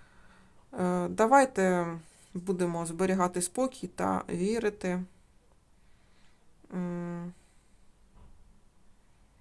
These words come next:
вірити, надіятись, е, притягувати щось позитивне.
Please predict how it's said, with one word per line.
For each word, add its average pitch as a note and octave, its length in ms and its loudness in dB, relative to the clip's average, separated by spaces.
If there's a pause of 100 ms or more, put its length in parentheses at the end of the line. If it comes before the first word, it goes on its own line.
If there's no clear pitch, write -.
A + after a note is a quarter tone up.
(480)
вірити, F#3 920 0 (1080)
надіятись, F#3 1000 0 (1300)
е, E3+ 560 -6
притягувати F3 880 4 (260)
щось A3 220 2
позитивне. F3+ 720 -4